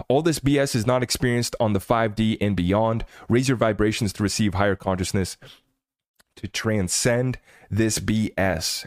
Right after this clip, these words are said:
Amen. Amen. The conscious cat, absolutely. Let's tap in. Let's tap in. Absolutely. Now,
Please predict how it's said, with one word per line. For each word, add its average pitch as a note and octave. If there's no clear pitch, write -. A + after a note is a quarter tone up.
Amen. A2+
Amen. A#2
The -
conscious B2
cat, B2+
absolutely. A#2+
Let's F#2+
tap B2
in. B2
Let's G#2
tap B2
in. C3+
Absolutely. A#2+
Now, G#2